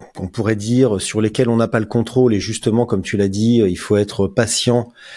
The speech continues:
et confiant en ses capacités et se dire que oui, ça va partir vite, que oui, on va,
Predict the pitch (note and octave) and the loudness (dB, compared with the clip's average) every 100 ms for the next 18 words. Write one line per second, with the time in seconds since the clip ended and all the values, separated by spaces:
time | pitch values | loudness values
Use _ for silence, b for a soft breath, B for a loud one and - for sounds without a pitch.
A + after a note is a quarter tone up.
0 | B B B B A#2 G#2 A#2 A#2 - A#2 | B B B B -4 -2 -2 -2 0 0
1 | A2+ - - G2+ G#2+ - G#2+ - B2 B2+ | 0 -4 -4 -4 -2 -2 -6 0 2 4
2 | A#2+ G2+ F#2+ - - G2+ F#2+ A#2+ B2 - | 4 2 -2 -4 -4 -6 -2 0 0 0
3 | A2+ G#2 G#2+ C3 - F#2+ F#2+ G#2 - G#2+ | -2 0 0 -2 -2 -2 -2 -6 -4 -6
4 | G2 A#2 A#2 G#2 A2 C3 A#2 G2+ F2+ | -2 -4 -2 0 2 2 2 0 -4